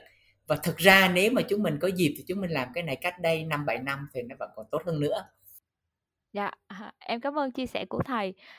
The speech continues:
Speaker 2: Ờm, trong môi trường kinh doanh ngày càng trở nên khốc liệt như hiện nay á, và dưới tác động của cuộc cách mạng công nghiệp bốn chấm không, thì việc áp dụng các cái công nghệ mới và số hóa chuỗi cung ứng đang là một yêu cầu bắt buộc.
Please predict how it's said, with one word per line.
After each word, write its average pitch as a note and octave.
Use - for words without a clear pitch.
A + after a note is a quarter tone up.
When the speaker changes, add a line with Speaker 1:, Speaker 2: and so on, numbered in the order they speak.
Speaker 2:
Ờm, G3+
trong C#4
môi C4+
trường G#3+
kinh B3
doanh B3+
ngày G3+
càng F#3
trở -
nên A#3
khốc -
liệt A3
như A3
hiện G3+
nay A3+
á, C4
và F#3+
dưới A3
tác E4+
động -
của -
cuộc -
cách C#4+
mạng -
công A3+
nghiệp G#3
bốn A#3+
chấm C#4
không, A#3+
thì G#3
việc G3
áp G#3
dụng G#3+
các D4
cái E4
công A#3+
nghệ -
mới A3+
và G#3+
số C4
hóa D4
chuỗi -
cung A#3
ứng B3+
đang A#3+
là G3+
một F#3+
yêu A#3
cầu F#3+
bắt B3
buộc. A3+